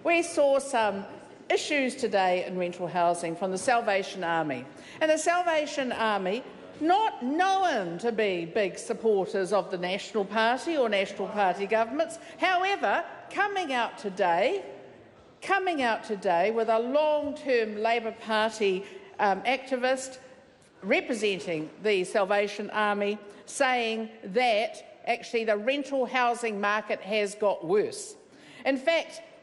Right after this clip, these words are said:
the, what is the report that they're talking about? They're talking about, it's called Responding to the Decline in Private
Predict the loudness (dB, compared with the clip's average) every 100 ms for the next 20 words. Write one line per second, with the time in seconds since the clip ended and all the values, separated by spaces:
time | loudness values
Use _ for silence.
0 | -14 -2 2 2 0 -2 0 0 2 0
1 | 2 0 -2 0 0 0 0 -6 -2 0
2 | 0 -2 -4 -2 0 2 0 0 -2 2
3 | 2 0 -4 -8 0 4 4 2 -4 -2
4 | -2 0 -2 0 0 0 0 0 -2 -2
5 | -2 -4 -2 -2 2 0 0 -4 -6 -2
6 | 0 2 2 -2